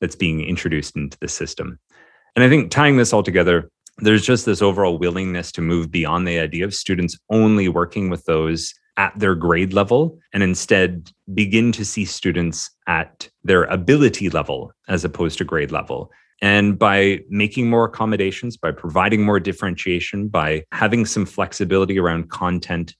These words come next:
process, and product, we're really removing a lot of unnecessary blocks that could be holding back students' potential while utilizing the school as a resource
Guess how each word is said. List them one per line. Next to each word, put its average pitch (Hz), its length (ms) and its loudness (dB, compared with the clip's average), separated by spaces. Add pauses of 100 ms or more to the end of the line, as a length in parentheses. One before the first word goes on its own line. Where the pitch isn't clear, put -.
process, 85 560 -2
and 78 120 -8
product, 147 400 0 (380)
we're 117 100 2
really 135 280 4
removing 104 440 2
a 101 60 0
lot 90 160 0
of 85 120 -4 (120)
unnecessary 101 840 0
blocks 101 520 -4
that - 240 -8
could 127 280 0
be 113 140 2
holding 101 500 -2
back 78 340 -4
students' 82 460 -6
potential - 680 -10 (100)
while 107 440 4
utilizing 90 840 -2
the 78 80 -6
school 85 320 -2
as 78 180 -4
a 85 40 -6
resource 80 760 -4